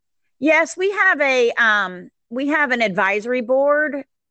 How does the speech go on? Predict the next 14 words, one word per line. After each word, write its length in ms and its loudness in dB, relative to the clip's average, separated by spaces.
that, 460 0
um, 600 -2
we 240 -4
meet 280 -8
quarterly, 800 0
um, 440 -10
of 320 0
local 600 2
business 520 -4
people, 680 -4
uh, 260 0
restaurants, 1120 -2
um, 240 -4
schools, 960 2